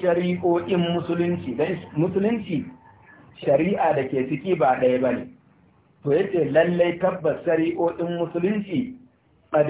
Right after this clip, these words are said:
kasurat alayya, haqiqa sun yawaitu a gare ni, sun min yawa." Wannan gaba da yake cewa sun yi min yawa, Sheikh Muhammad ibn Salih Al-Utsaimin yake cewa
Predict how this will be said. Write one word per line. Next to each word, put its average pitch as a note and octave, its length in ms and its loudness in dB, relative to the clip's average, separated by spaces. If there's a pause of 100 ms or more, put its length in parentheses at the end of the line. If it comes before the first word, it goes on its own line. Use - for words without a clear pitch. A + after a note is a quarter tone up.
(140)
kasurat F3 540 2
alayya, C3 640 2
haqiqa F3 580 -4 (140)
sun G#3 300 2
yawaitu C3 500 0
a - 100 0
gare A#2 180 0
ni, B2+ 240 -2
sun F3+ 200 2
min F3+ 120 0
yawa." B2+ 360 2 (1300)
Wannan F#3+ 440 2
gaba F#3 320 2
da C#3 80 0
yake E3 360 0
cewa D3+ 260 2
sun D#3 220 2
yi D#3+ 60 2
min D#3 260 0
yawa, C#3 360 2 (1000)
Sheikh F3+ 160 0
Muhammad D#3 460 0
ibn D3+ 320 -2
Salih D#3 300 0
Al-Utsaimin D3 560 -2
yake D3 380 -2
cewa B2 400 2